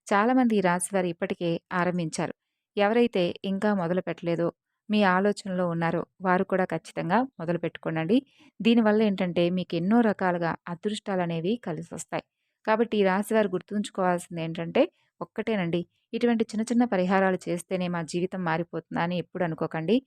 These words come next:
ఈ రోజుల్లోనే కాకుండా ముందు ముందు రోజుల్లోనైనా ఆరోగ్యపరంగా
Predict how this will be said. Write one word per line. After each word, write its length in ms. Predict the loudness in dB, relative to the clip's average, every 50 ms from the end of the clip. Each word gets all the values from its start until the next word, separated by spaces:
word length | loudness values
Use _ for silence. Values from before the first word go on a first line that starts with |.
| _ _ _ _ _ _ -2
ఈ 80 | 0 4
రోజుల్లోనే 560 | 6 6 6 6 4 4 4 4 4 4 2 2
కాకుండా 440 | 0 -2 -2 -2 -2 0 0 2 0 0 -2 -4
ముందు 180 | -4 -2 0
ముందు 200 | 0 2 2 2
రోజుల్లోనైనా 580 | 2 2 2 2 0 0 0 0 -2 -2 -2 -4 -4 -4 -4
ఆరోగ్యపరంగా 760 | -2 0 0 0 -2 -4 -4 -4 -2 -2 -2 -2 0 0 0